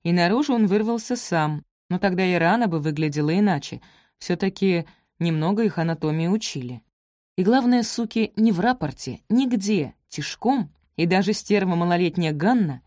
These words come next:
ни словом. Заболела и быстро исчахла. Лихорадка невыясненной природы. Проведем анализы, определим.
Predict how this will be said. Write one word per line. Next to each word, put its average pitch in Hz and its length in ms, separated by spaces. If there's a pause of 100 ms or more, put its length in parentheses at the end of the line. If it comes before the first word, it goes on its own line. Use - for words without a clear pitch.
(180)
ни 202 100
словом. 139 560 (840)
Заболела 151 640
и 170 180
быстро 175 420
исчахла. 131 800 (340)
Лихорадка 202 680
невыясненной 190 720
природы. 170 600 (340)
Проведем 190 440
анализы, 190 480
определим. 185 840